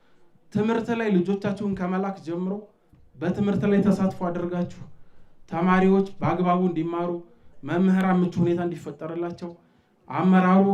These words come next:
እዚህ ላይ ትኩረት ሰጥቶ እንዲሰራ ድጋፍ ማድረግ ይኖርባችኋል። ጤና ላይ ስራ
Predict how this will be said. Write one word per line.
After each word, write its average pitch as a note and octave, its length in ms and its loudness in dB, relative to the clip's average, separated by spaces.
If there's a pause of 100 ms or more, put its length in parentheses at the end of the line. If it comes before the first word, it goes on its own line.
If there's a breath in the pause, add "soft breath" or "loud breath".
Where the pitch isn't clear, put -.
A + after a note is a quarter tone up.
(100)
እዚህ D#3+ 260 -4
ላይ F#3+ 140 2
ትኩረት F3 320 -6
ሰጥቶ F3 240 -6
እንዲሰራ F3+ 440 -4
ድጋፍ E3+ 320 -4
ማድረግ E3+ 280 -8
ይኖርባችኋል። A#2+ 680 -14 (640 soft breath)
ጤና F#3+ 340 -2
ላይ F#3+ 200 2 (280)
ስራ E3 180 -8